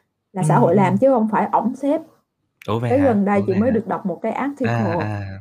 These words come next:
Speaker 1: và nó nói là ổng
Speaker 2: Ừm.
Speaker 1: chưa bao giờ xếp cả. Nhưng
Speaker 2: Bọn em trong
Speaker 1: mà
Speaker 2: trường là vẫn đang được dạy và rồi đi dạy theo cái hình tháp đấy.
Speaker 1: Ok,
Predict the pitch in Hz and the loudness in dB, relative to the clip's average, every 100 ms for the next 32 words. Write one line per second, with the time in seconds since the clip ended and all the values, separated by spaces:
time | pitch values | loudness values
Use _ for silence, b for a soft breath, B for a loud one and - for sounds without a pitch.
0 | - - 196 233 254 294 - 240 240 294 | -18 -4 0 2 2 2 2 2 2 2
1 | 285 262 226 196 277 311 269 - 220 277 | 4 6 4 4 2 2 0 2 2 -2
2 | _ _ _ _ 254 254 247 98 131 180 | _ _ _ _ -6 -2 0 0 0 0
3 | - 120 117 113 110 107 98 110 147 131 | 0 0 0 -2 -2 -4 -4 -4 -4 -4
4 | 127 120 98 - 110 87 85 92 - _ | -4 -4 -6 -6 -8 -6 -8 -8 -12 _
5 | _ 101 98 98 95 117 123 117 82 87 | _ -10 -8 -6 -2 0 0 0 -4 -8
6 | 92 _ _ - 117 131 104 92 139 139 | -12 _ _ -12 -10 -8 -8 -8 -10 -10
7 | 139 - _ _ _ _ _ _ 254 247 | -14 -16 _ _ _ _ _ _ 2 2